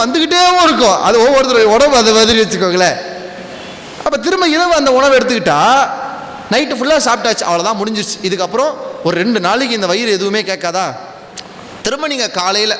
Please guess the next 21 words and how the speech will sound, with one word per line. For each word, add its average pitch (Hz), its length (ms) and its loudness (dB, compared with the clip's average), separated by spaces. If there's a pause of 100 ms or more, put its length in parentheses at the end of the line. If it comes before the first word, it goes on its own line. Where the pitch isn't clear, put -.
(140)
சார், 247 140 -2
நீங்க 202 200 -2
பார்த்துருக்கீங்களா? 196 680 -2
சில 190 200 -4
நேரங்கள்ல 226 420 0
கல்யாண 247 360 -2
வீட்டுல 190 200 -4
சாப்பிட 190 300 -2
போவோம், 143 220 -4 (920)
சாப்பிட 320 540 -2
முடியாம 302 420 -2
சாப்பிட்டோம், 208 280 0
வாயை 294 220 2
திறந்தா 269 440 -2
கடைசி 254 300 -2
சாப்பிட்டது 220 500 -2
தெரியும் 208 360 0
வாயில, 180 180 0
அந்த 185 280 0
அளவுக்கு 247 300 -4
சாப்பிட்ருப்போம். 170 460 -4